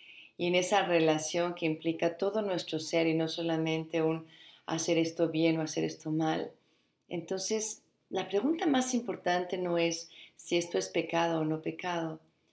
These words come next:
sino que una vez que sabemos que es pecado, te preguntes a ti mismo, y aquí viene el ethos, algo interior, no solamente lo que dice aquí, la superficialidad de las acciones humanas,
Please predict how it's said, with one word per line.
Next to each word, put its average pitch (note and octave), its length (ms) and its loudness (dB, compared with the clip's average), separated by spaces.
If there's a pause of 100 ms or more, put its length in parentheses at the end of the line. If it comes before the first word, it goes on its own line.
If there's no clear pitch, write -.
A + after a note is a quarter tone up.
(280)
sino F#3 420 -2
que F#3+ 420 0
una G#3 300 0
vez - 260 4
que G#3+ 120 -2
sabemos D#3+ 520 2
que D#3 500 0 (180)
es G3+ 300 -4
pecado, D3 760 -4 (580)
te E3+ 120 4
preguntes E3 680 4
a D#3 120 -2
ti D#3 120 -2
mismo, D3+ 680 -4 (100)
y D3+ 80 -6
aquí C#3 160 -8
viene D#3 360 2
el D3 200 -2
ethos, D#3+ 680 -2
algo D#3 220 -2
interior, E3 640 0
no D#3 160 -2
solamente E3 580 2
lo E3 140 6
que E3+ 100 8
dice D#3+ 240 10
aquí, E3 380 4 (300)
la D#3+ 120 6
superficialidad D#3+ 960 8
de G#3 80 12
las F3+ 200 6
acciones D3+ 540 -2
humanas, D3 640 -8